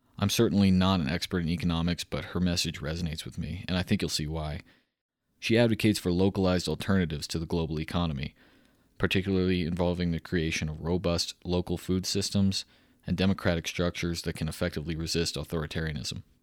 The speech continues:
We talked all about her work in Ladakh and the effects of global economic pressure on that place,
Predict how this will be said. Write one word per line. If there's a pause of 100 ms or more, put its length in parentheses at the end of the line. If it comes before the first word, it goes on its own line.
(1300)
We
talked
all
about
her
work
in
Ladakh (360)
and
the
effects
of
global
economic
pressure
on
that
place,